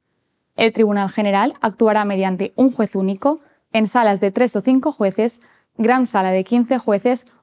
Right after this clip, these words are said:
o en pleno de forma muy excepcional. El Parlamento Europeo y el Consejo,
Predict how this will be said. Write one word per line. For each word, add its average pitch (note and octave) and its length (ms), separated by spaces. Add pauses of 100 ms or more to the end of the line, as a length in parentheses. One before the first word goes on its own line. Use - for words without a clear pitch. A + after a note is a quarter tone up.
o B3+ 100
en B3+ 140
pleno A3 340
de G#3+ 140
forma G#3 380
muy G#3+ 180
excepcional. G#3 600 (1120)
El A3+ 120
Parlamento G3+ 480
Europeo G3+ 480 (100)
y F#3+ 80
el F#3+ 100
Consejo, A#3 580